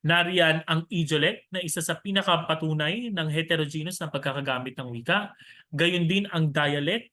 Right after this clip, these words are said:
kahit isang wika, halimbawa na lamang ang paraan ng pagsasalita ng Tagalog ay iba-ibang bersyon mula sa iba't ibang lugar, dito na lamang sa Katagalugan, maging sa Maynila.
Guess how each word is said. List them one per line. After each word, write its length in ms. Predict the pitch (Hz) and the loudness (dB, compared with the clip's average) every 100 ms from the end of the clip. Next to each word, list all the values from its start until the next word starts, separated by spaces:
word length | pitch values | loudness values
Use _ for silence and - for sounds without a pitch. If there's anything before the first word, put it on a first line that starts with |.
| - | -2
kahit 240 | 156 151 180 | -2 -2 -6
isang 400 | 156 - 160 147 | -6 -4 -4 -4
wika, 480 | 160 156 180 226 - | -6 -2 -2 -2 -8
halimbawa 560 | - 156 156 156 151 156 | -4 -2 2 2 2 0
na 80 | 151 | -2
lamang 400 | 147 139 170 214 165 | -2 -4 -6 -6 -6
ang 240 | 151 147 | -6 -4
paraan 480 | - 143 147 156 156 | -2 -2 0 -2 -2
ng 40 | 151 | -6
pagsasalita 560 | 143 - 139 131 139 | -6 -4 -4 -4 -4
ng 80 | 139 | -4
Tagalog 480 | 139 135 131 190 196 | -2 0 0 -2 -4
ay 80 | 151 | -2
iba-ibang 480 | 143 139 135 131 | -2 -2 -2 -4
bersyon 560 | 123 127 - 170 208 226 - - _ | -6 -8 -4 -2 -2 -4 -14 -20 _
mula 400 | 156 165 170 165 | 2 4 6 4
sa 240 | 165 - 156 143 135 127 123 - _ _ _ | 2 2 2 2 0 -2 -6 -12 _ _ _
iba't 240 | 170 170 165 | -2 0 0
ibang 240 | 151 156 | 0 -2
lugar, 400 | 147 139 135 170 | -2 0 0 0
dito 240 | 170 151 156 | -4 -8 -6
na 160 | 147 | -4
lamang 240 | 139 135 139 | -2 -4 -6
sa 160 | 151 | -6
Katagalugan, 640 | 151 147 139 127 127 139 165 | -6 -4 -2 -2 -2 -2 0
maging 240 | 139 135 | -2 -4
sa 160 | 139 139 | -8 -8
Maynila. 560 | 123 117 113 123 185 | -8 -8 -2 0 0